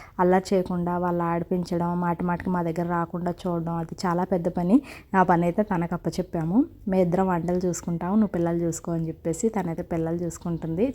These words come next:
చెల్లి నేను ఏం చేస్తున్నాం అంటే వంటలన్నీ కంప్లీట్ చేస్తున్నాము. ఇంకా బ్రేక్ఫాస్ట్ కూడా నేను ప్రాపర్గా పిల్లలకి ఇవ్వలేదు కాబట్టి త్వరగానే లంచ్ కూడా ఇచ్చేయాలి. అందుకని చెప్పేసి ఇదైతే ఇద్దరం చేస్తున్నాం ఫటాఫట్ అని.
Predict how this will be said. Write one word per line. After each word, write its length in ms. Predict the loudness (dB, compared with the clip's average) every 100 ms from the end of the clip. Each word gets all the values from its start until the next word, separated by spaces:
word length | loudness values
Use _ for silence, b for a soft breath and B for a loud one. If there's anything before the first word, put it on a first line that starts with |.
| 0
చెల్లి 240 | 0 -2
నేను 180 | -4 -6
ఏం 180 | -4 -4
చేస్తున్నాం 340 | -4 -4 -4
అంటే 260 | -4 -2 0
వంటలన్నీ 640 | 0 -2 -4 -4 -2 -4 -4 B B B -2
కంప్లీట్ 380 | 0 0 0
చేస్తున్నాము. 640 | -2 -2 -4 -2 0 0 0 -2 B B -2
ఇంకా 240 | 2 2
బ్రేక్ఫాస్ట్ 480 | 2 0 0 -4 -2
కూడా 160 | -2
నేను 260 | 0 0 -2
ప్రాపర్గా 420 | -2 -2 -2 -4
పిల్లలకి 380 | -2 -2 -2 -2
ఇవ్వలేదు 280 | -2 -2 -2
కాబట్టి 520 | -2 -4 -4 0 2
త్వరగానే 460 | 2 0 0 0 0
లంచ్ 320 | 0 -2 -4
కూడా 200 | -2 -2
ఇచ్చేయాలి. 640 | -4 -4 -4 -2 -2 -4 -4
అందుకని 380 | -4 -2 -2 -2
చెప్పేసి 640 | -4 -4 -4 2 2 4
ఇదైతే 380 | 2 2 2 0
ఇద్దరం 340 | 0 0 -2 -2
చేస్తున్నాం 500 | -4 -6 -4 -4 -2
ఫటాఫట్ 560 | -2 -4 -4 -6 -8 -4
అని. 160 | -2